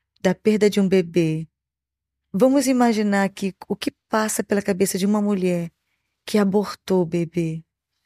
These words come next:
que obrigatoriamente esconde o luto.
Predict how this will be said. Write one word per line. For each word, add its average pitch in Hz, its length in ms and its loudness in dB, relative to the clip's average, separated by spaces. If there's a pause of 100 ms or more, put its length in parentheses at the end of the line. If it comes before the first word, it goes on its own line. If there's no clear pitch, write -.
(440)
que 196 400 0
obrigatoriamente 190 1300 0 (200)
esconde 196 480 0
o 190 40 2
luto. 170 560 -4